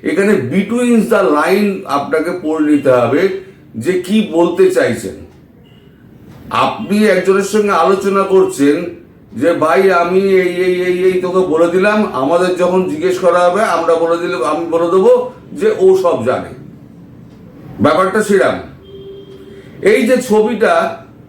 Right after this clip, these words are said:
আপনারা দেখুন, এই ছবিটা হোয়াইট হাউস প্রকাশ করেছে। হোয়াইট হাউসের এই ছবিতে কাকে কাকে দেখা যাচ্ছে? প্রধানমন্ত্রী মোদি, ডোনাল্ড ট্রাম্প বসে আছেন, ডান দিকে দেখুন বসে আছেন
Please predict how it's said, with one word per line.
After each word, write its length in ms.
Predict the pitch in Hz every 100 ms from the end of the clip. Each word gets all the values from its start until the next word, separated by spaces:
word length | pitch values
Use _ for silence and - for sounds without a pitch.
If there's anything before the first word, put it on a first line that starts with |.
| -
আপনারা 400 | 147 165 175 165
দেখুন, 520 | 160 139 180 127 131 - - - - - - -
এই 200 | 147 185
ছবিটা 540 | - 151 190 220 202 170
হোয়াইট 480 | 156 123 185 -
হাউস 300 | 165 147 185 - - - - - - -
প্রকাশ 320 | 170 185 160 -
করেছে। 320 | 117 95 - - - - - - - - - - - - - - -
হোয়াইট 280 | 175 208 220
হাউসের 340 | 220 202 196
এই 140 | 185 180
ছবিতে 360 | 175 180 190 190
কাকে 280 | 165 160
কাকে 200 | 180 180
দেখা 260 | 175 160 165
যাচ্ছে? 440 | 170 170 196 214 214 - - - - - - -
প্রধানমন্ত্রী 680 | 143 175 175 170 170 165
মোদি, 460 | 143 135 147 214 180 - - - - - - - - - - - - - -
ডোনাল্ড 440 | 131 156 175 151
ট্রাম্প 280 | 165 175 180
বসে 280 | 143 160 165
আছেন, 380 | 165 196 214 208 - - - - - - - _ _
ডান 320 | 110 175 226 233
দিকে 260 | 233 226
দেখুন 280 | 202 196 196
বসে 300 | 180 180 185
আছেন 440 | 170 147 220 254